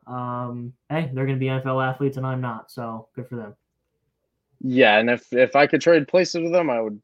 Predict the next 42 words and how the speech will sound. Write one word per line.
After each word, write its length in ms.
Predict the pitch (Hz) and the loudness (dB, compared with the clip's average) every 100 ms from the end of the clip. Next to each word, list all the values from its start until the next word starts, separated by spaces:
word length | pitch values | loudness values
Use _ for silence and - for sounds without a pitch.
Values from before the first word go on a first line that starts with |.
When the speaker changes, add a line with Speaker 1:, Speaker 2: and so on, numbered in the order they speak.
| 113 | -8
Speaker 2:
I 80 | 110 | -8
would 120 | 110 | -4
do 100 | 147 | -4
it 80 | 139 | -2
in 60 | |
a 120 | 127 | -4
heartbeat. 440 | 113 107 - 101 101 | -4 -6 -6 -12 -12
Speaker 1:
Mm-hmm. 680 | _ _ _ _ _ _ 131 | _ _ _ _ _ _ 4
Speaker 2:
But 260 | 233 - - _ _ _ _ _ _ _ _ _ - | 4 2 -6 _ _ _ _ _ _ _ _ _ 0
that 240 | 208 220 | 2 2
is 260 | 202 202 175 | 0 -2 -2
our 380 | 160 180 180 160 | 0 0 0 -6
show. 760 | - - - 151 185 131 101 - | -8 -12 -6 -2 0 -2 -6 -14
Thank 240 | 135 185 | -14 -12
you, 120 | 170 - 127 | -12 -12 -10
everyone, 440 | 180 254 185 117 | -10 -8 -8 -10
for 120 | 131 | -14
tuning 400 | - 165 143 139 | -16 -12 -12 -8
in. 240 | 170 175 185 | -8 -8 -10
I'm, 220 | 180 143 | -10 -8
I'm, 280 | 151 143 104 _ _ _ _ _ _ | -8 -8 -14 _ _ _ _ _ _
I'm, 240 | - 196 185 | -4 -2 -2
you 100 | 185 | -2
know, 140 | 190 | 0
I'm, 160 | 190 190 | -2 -2
I'm 200 | 180 190 | -2 -2
in 80 | 180 | -2
a 40 | |
peppy 300 | - 185 175 | -2 -2 -2
mood 240 | 170 135 | -4 -6
still. 240 | - - - | -8 -16 -16
So 300 | - 160 147 143 | -2 2 2 0
Speaker 1:
You're 100 | 143 | -4
tickled 260 | 180 160 - | -2 -2 -4
pink, 120 | 156 | -4
aren't 80 | 151 | 2
you? 60 | |
Speaker 2:
let's, 360 | 208 214 - - - _ _ _ _ _ _ _ _ _ _ _ _ _ _ _ _ _ _ _ | 2 2 -2 -12 -16 _ _ _ _ _ _ _ _ _ _ _ _ _ _ _ _ _ _ _
yeah, 220 | 170 214 147 | 0 2 4
totally. 360 | 190 170 127 | 4 4 4
Um, 360 | 151 175 170 151 | 2 2 0 -4
but 260 | 180 165 | -2 -2